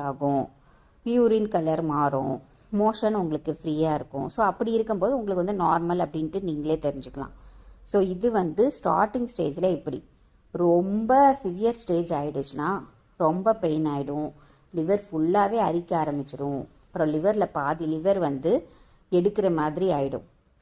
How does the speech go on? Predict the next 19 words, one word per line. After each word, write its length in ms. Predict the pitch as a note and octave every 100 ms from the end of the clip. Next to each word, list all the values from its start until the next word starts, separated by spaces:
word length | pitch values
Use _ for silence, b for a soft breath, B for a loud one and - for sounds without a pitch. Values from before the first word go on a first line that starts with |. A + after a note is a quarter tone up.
| _ -
ரொம்ப 240 | F3 E3+ G3 G3
சிவியர் 360 | F3+ F#3 G3+
கண்டிஷன்ல 500 | E3 C#3 C#3+ D3 C#3 G3
அந்த 120 | G3+ D#3 C#3
மாதிரி 260 | C#3 C#3 C3
இருக்கும். 260 | - - - b b b b b
அந்த 320 | D#3+ G3+ A3+ B3
கண்டிஷன்லலாம் 760 | G3+ F#3+ G#3 G#3 F#3 F3 E3 F3
வந்து 180 | D3 D3 A#3 G#3
நம்ம 200 | E3+ E3+
இந்த 120 | D#3 D3
மாதிரி 140 | D#3 F3
டயட் 260 | D#3 D#3 -
ஃபாலோ 200 | D#3+ D3+ -
பண்ண 120 | D3 C#3
முடியாது. 340 | C3 C3+ C3+ - b b b b
அதுக்கு 380 | D#3+ F3 G#3 B3+ A#3+
நம்ம 280 | F#3 D#3+ F3 B3
மெடிசன்ஸ் 460 | F3 D#3 D#3 D3+